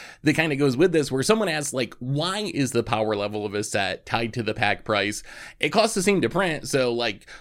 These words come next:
couldn't Commander Masters be just as cheap as any other set because the cardboard's cardboard, ink's ink, it costs the same?" And, uh, and Mark kind of explained that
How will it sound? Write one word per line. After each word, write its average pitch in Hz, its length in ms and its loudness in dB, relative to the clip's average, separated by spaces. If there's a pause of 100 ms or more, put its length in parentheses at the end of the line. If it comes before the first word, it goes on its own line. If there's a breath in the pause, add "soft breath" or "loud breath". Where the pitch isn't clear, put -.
(100)
couldn't 196 220 2
Commander 156 340 -2
Masters 131 500 -2
be 117 300 -4
just 143 240 0
as 127 80 -4
cheap 135 160 0
as - 100 -4
any 123 180 0
other 226 220 0
set 139 240 0
because 113 640 -2
the 127 100 -4
cardboard's 131 460 -2
cardboard, 185 560 4
ink's 143 240 0
ink, 180 300 0
it 135 80 -2
costs 123 260 -2
the 110 80 -6
same?" 147 360 0 (380 loud breath)
And, 175 200 2
uh, 160 300 2 (100)
and 190 160 -2
Mark 220 200 2
kind 175 200 2
of 151 80 0
explained 127 560 0
that 107 260 2